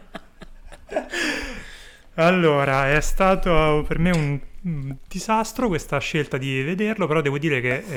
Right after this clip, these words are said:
eh, i nostri amici di Maimu-, di Mio Cinema sono stati talmente contenti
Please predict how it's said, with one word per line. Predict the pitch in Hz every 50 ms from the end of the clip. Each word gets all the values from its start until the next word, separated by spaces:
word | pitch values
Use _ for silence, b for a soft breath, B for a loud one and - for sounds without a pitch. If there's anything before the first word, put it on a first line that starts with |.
| 120 123
eh, | 120 110
i | - 139 131
nostri | 156 143 - - 170
amici | 151 160 165 160 - -
di | 127 135
Maimu-, | 139 139 135 139 151 151 170 220
di | 175 143 135 135 127
Mio | 131 143 147
Cinema | 135 - - - - 131 120 120 117
sono | 113 135 127
stati | 117 - 165 - -
talmente | - 139 131 131 139 147 143 - 156 139 131 127 131 143 - - _ -
contenti | - 147 139 139 - - 147 139 131 135 131 - - 131 127 147 -